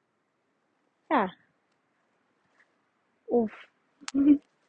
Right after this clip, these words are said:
ik zit hier al voor de, voor de deur. Nog te kletsen. Maar ik zie Jaap zeggen om wat zachter te praten. Maar ik ga naar binnen.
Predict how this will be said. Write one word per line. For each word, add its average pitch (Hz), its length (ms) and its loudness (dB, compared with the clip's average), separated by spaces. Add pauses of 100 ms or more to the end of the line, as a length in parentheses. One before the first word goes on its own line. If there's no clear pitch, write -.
(400)
ik - 60 -20
zit 190 180 0
hier - 340 -2
al 285 100 0
voor 247 360 4
de, 247 220 2 (600)
voor 254 280 6
de 226 120 0
deur. 196 440 0 (480)
Nog 415 240 -4
te 311 180 -2
kletsen. 254 500 0 (280)
Maar 202 100 -2
ik 196 60 -12
zie 208 120 -4
Jaap 185 280 0 (320)
zeggen 175 400 -6 (520)
om 208 360 -12
wat 180 200 -10
zachter 240 720 0 (400)
te 330 120 0
praten. 262 460 2
Maar 339 100 4
ik 254 80 2
ga - 160 -6
naar 262 220 2
binnen. 381 320 0